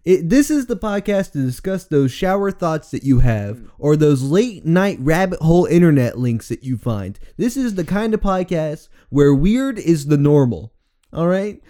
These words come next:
So we talked about this, and I said, "You know what? I'm gonna, I'm gonna go out and I'm gonna find something weird." So I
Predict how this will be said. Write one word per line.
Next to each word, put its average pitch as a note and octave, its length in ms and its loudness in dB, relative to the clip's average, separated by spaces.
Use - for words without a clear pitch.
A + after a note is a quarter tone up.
So A#3 600 2
we A4 180 -6
talked D4+ 300 -6
about G3+ 220 -4
this, G3 220 -2
and A3+ 100 -4
I C#4+ 120 -2
said, C#4 220 -8
"You C4+ 80 -6
know D4 200 -6
what? B3+ 240 -6
I'm F4 160 -8
gonna, G#3 180 -6
I'm C#4 200 -6
gonna F3 200 2
go E3 340 2
out D3+ 340 -4
and E3 100 0
I'm A3+ 160 2
gonna D#3 180 4
find E3 400 -2
something D3 500 0
weird." A2 380 -2
So E3+ 120 2
I - 20 6